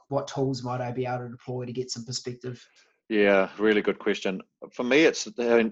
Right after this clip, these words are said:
Speaker 2: making sure that they've done their work and understanding who they are and their perspective base or their, maybe their principles or their philosophies that govern their behaviour.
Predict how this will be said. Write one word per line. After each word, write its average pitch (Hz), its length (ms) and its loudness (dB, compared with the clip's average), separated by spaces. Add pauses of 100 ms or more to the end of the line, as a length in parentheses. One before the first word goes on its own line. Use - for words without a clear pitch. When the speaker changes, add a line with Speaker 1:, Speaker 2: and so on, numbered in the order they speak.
(100)
Speaker 2:
making 135 280 0
sure 147 200 2
that 117 100 0
they've 110 160 4
done 127 220 4
their 120 100 4
work 110 360 8
and 104 100 2
understanding 104 640 0
who 101 160 0
they 95 220 6
are 95 260 6
and 90 100 -4
their 90 80 -6
perspective 104 580 -8
base 101 280 -2
or 92 100 -6
their, 87 200 -4 (340)
maybe 95 220 -6
their 120 140 -6
principles 101 460 -6
or 92 40 -8
their 90 80 -8
philosophies 95 680 -4
that 90 140 -8
govern 98 260 0
their 95 120 -2
behaviour. 98 500 0